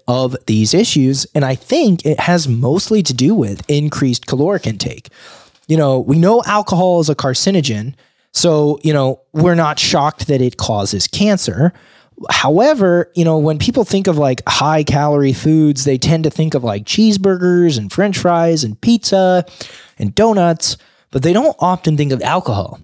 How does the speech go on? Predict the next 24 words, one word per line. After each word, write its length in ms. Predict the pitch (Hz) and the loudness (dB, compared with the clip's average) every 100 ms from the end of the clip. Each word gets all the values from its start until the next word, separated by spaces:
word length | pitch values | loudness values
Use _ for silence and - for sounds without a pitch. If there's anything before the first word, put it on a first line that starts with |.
| _ | _
which 220 | 156 - | -4 0
is 120 | 240 147 | -2 -4
very 500 | 135 175 247 370 359 | -6 0 2 2 0
calorically 680 | - 220 220 254 240 170 135 | 0 2 2 2 2 0 2
rich 520 | 170 240 143 - - - _ - | 4 2 0 -4 -8 -18 _ -18
from 320 | - 190 185 | -2 0 2
a 260 | 175 180 160 | 2 0 0
gram 440 | 135 139 170 190 | 0 2 2 2
per 160 | - 147 | 0 -2
gram 540 | 131 139 156 151 151 | 0 2 2 2 2
or 200 | 131 123 - | 0 -2 -2
ounce 240 | 160 160 | -2 -2
by 220 | - 135 127 | -2 -2 0
ounce 240 | 123 117 | -2 -2
basis. 560 | - 214 - - - - - - - | 0 0 -2 -6 -12 -14 -20 -20 -8
You 120 | 160 160 | 0 0
know, 200 | 156 143 | 2 0
many 340 | 147 185 294 | 0 0 0
of 80 | 226 | 2
these 160 | 185 | 0
beverages 520 | 147 151 151 139 135 - | 2 0 0 0 -2 -2
have 160 | 120 | -4
carbohydrates, 800 | - 120 101 147 175 156 151 - | -4 -4 -2 -2 0 0 0 0
which 300 | 143 127 - | -2 -2 -6